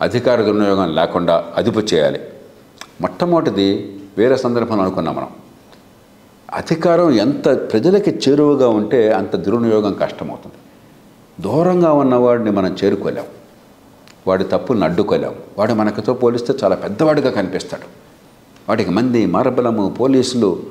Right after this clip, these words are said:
అన్ని రకాలు ఉన్నాయి. దుర్భేద్యమైనటువంటి గోడలు కడతాడు మనకి వాడికి మధ్య. ఆ రాజప్రసాదాలను దాటుకెళ్ళటం మనకు అసాధ్యం. దగ్గరగా అధికారం అంటే వాడు మన తోటివాడు,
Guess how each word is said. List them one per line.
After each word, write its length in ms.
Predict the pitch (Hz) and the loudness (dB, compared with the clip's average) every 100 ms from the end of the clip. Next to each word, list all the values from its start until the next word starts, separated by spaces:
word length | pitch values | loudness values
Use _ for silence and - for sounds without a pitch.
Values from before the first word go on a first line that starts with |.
| - - - - | -18 -20 -16 -4
అన్ని 200 | 170 170 | 0 2
రకాలు 320 | 160 147 113 | 2 2 0
ఉన్నాయి. 220 | 90 - - - - - - - - | 0 -4 -12 -20 -20 -20 -20 -20 -4
దుర్భేద్యమైనటువంటి 880 | 113 123 156 175 143 165 156 143 131 | -2 0 2 2 2 2 2 0 0
గోడలు 300 | 104 117 139 | 2 2 2
కడతాడు 320 | 123 117 104 92 | 0 0 -2 -2
మనకి 260 | 92 - | -4 0
వాడికి 280 | 107 98 90 | 2 2 -2
మధ్య. 320 | 80 78 - - - - - - - | -6 -8 -12 -14 -18 -20 -20 -16 -4
ఆ 60 | 95 | 2
రాజప్రసాదాలను 840 | 87 123 139 139 135 143 139 135 | 2 2 2 0 2 0 2 2
దాటుకెళ్ళటం 460 | 120 120 123 120 120 | 2 0 0 -2 -2
మనకు 180 | 104 90 | 0 -2
అసాధ్యం. 580 | 92 - - - - 151 | -2 -6 -8 -4 -2 0
దగ్గరగా 360 | 156 208 185 | 2 2 4
అధికారం 420 | 170 160 185 170 | 2 2 2 2
అంటే 140 | 165 165 | 2 2
వాడు 120 | 131 | 2
మన 120 | 117 | 2
తోటివాడు, 640 | 127 160 160 101 71 - | 0 -2 0 0 -2 -8